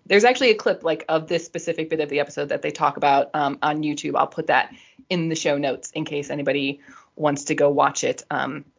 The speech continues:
th-, there is some slight not safe for work language, so just, like, have headphones and not little kids around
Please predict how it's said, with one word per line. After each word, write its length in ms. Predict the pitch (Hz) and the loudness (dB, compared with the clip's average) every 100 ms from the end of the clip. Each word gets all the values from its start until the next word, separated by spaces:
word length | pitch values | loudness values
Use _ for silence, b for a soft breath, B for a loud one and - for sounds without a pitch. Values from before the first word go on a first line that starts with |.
| - | -6
th-, 180 | 175 170 | -4 -4
there 200 | 175 196 | 0 4
is 140 | 214 208 | 4 2
some 180 | 208 | 0
slight 280 | 196 202 190 | 4 4 4
not 240 | 196 - - | 2 0 -2
safe 200 | 196 196 | -6 -4
for 140 | 202 | -4
work 300 | 214 208 - | -2 -4 -4
language, 380 | 220 220 214 208 | 0 2 2 2
so 100 | 180 | 0
just, 280 | 165 160 - | -2 -4 -4
like, 160 | 160 - | -6 -2
have 180 | 180 175 | -2 0
headphones 440 | 175 175 165 160 | -2 0 -2 -2
and 160 | 151 151 | -2 0
not 280 | 156 - | 0 0
little 180 | 175 170 | -2 0
kids 220 | 220 208 | 2 2
around 340 | 208 214 214 | 4 4 4